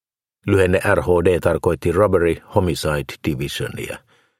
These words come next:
Se oli Los Angelesin poliisilaitoksen päämajassa toimiva erikoisosasto,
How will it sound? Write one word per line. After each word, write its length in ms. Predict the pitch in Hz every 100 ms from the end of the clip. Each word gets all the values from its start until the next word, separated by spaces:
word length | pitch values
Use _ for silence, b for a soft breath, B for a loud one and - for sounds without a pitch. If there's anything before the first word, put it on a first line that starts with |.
| _ _ _ _ -
Se 120 | 110
oli 140 | 92
Los 200 | 85 92
Angelesin 580 | 92 82 80 78 101 85
poliisilaitoksen 840 | 98 87 76 85 80 - - 90
päämajassa 500 | 92 87 73 71 - 82
toimiva 380 | 80 78 82
erikoisosasto, 1080 | 92 95 76 - 71 85 82 76 - - 60